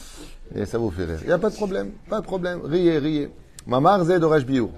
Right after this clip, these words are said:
Alors, Adam Nizon, Gam Ima Achalim Acherim, Velorak Mina Ilanot.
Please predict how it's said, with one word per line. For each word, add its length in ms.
Alors, 220
Adam 200
Nizon, 540
Gam 300
Ima 180
Achalim 380
Acherim, 600
Velorak 360
Mina 200
Ilanot. 420